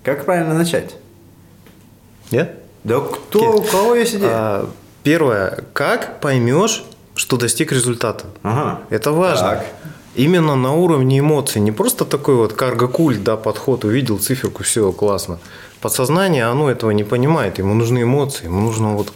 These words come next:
Speaker 2: какой-то вот, чтобы им нравилось.
Speaker 1: Мгм.
Speaker 2: То есть, как поймешь?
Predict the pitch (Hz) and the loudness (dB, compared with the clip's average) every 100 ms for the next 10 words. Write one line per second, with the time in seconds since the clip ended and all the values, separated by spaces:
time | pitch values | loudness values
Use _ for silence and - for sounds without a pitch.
0 | - 104 - 107 101 101 98 - - - | -8 -4 -2 -2 0 0 -2 -14 -20 -20
1 | - - 113 117 127 143 175 170 120 98 | -14 -8 -2 0 2 2 2 2 2 0
2 | 90 117 113 143 131 135 - - - - | -2 0 2 4 2 -2 -10 -20 -20 -20
3 | - - - - - 123 117 - - 143 | -20 -20 -20 -20 -4 -2 -2 -4 -4 -4
4 | 143 147 143 123 104 - | -2 0 2 2 0 -4